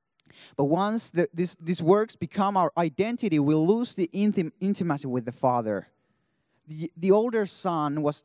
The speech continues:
as far away from the Father as the younger son. Let me repeat that. The older son was as far away from the Father as the younger son.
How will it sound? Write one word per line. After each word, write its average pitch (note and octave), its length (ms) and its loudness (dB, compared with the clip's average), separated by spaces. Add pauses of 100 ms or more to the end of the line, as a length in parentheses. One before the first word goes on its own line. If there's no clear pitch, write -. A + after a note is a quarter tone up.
as D#3+ 260 -6
far D#3 460 2
away C#3 280 -2
from C3+ 220 -6
the A#2+ 80 -6
Father B2+ 400 -2
as A2 140 -4
the B2+ 80 -8
younger A#2 380 -4
son. F#2 380 -12 (1500)
Let D3 80 -4
me D#3+ 80 0
repeat C3+ 420 -4
that. G#2+ 200 -10
The C3+ 140 -10
older E3+ 420 -2
son A#2 560 -8 (240)
was - 300 -16
as C3 480 -6 (800)
far C#3 260 0
away B2+ 500 0 (280)
from B2 140 -8
the A2+ 100 -4
Father A2+ 520 -4
as A2+ 240 -10
the A2 80 -14
younger G2+ 360 -12
son. G2 340 -18